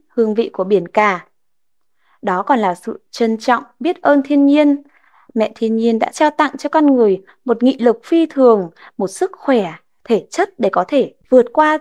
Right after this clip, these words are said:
trùng khơi sóng biển, để vượt qua được những thách thức của biển cả. Và con người đã nhận được những thành quả xứng đáng với công sức mà mình bỏ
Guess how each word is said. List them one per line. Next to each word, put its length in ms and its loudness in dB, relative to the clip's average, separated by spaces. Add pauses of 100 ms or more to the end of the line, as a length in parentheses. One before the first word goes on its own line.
(100)
trùng 340 -4
khơi 300 0
sóng 280 -8
biển, 220 0 (180)
để 80 -10 (120)
vượt 220 4
qua 180 2
được 180 2 (220)
những 120 -10 (100)
thách 240 -4
thức 160 -4 (100)
của 100 -10
biển 260 -6
cả. 320 -2 (540)
Và 380 -4 (120)
con 200 -2
người 140 0
đã 160 -8 (120)
nhận 200 0
được 200 0
những 160 -6
thành 180 0
quả 320 2
xứng 280 -4
đáng 220 0
với 100 0
công 220 -2
sức 280 -4
mà 60 -6
mình 220 -8
bỏ 160 -2